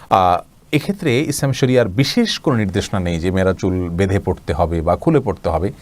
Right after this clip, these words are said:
স্বাধীনতা রয়েছে। আপনি চাইলে বেঁধে কর-, পড়তে পারেন, চাইলে খুলে পড়তে পারেন। হ্যাঁ, যে বিষয়টা আপনার খেয়াল করতে হবে তা হলো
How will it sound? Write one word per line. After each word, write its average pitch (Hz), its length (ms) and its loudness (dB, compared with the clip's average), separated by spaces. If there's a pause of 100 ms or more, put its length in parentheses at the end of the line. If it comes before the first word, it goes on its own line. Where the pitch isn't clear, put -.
(160)
স্বাধীনতা 107 440 0
রয়েছে। 73 320 -8
আপনি 82 180 -8
চাইলে 104 260 2
বেঁধে 107 220 0
কর-, 127 160 -2 (100)
পড়তে 139 220 -4
পারেন, 180 200 -2
চাইলে 107 300 0
খুলে 95 180 -2
পড়তে 85 260 -8
পারেন। 76 200 -6 (400)
হ্যাঁ, 85 180 -2 (180)
যে 92 80 -4
বিষয়টা 92 220 -2
আপনার 117 180 0
খেয়াল 127 220 0
করতে 139 220 -4
হবে 147 100 0
তা 143 100 2
হলো 165 220 2